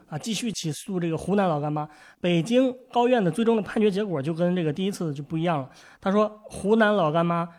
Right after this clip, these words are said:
确实构成了不正当竞争，责令他们立即停止使用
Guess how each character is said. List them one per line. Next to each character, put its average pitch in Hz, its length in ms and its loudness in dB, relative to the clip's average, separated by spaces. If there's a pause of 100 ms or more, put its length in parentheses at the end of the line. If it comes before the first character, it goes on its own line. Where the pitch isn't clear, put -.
确 233 260 2
实 175 240 0
构 202 220 4
成 170 140 -2
了 165 80 2
不 165 180 -4
正 208 180 0
当 151 160 2
竞 143 280 -2
争， 143 180 -4 (240)
责 170 220 4
令 208 160 4
他 175 120 2
们 170 140 2 (280)
立 311 180 4
即 160 180 0
停 160 220 0
止 165 100 0
使 156 160 -2
用 151 180 -2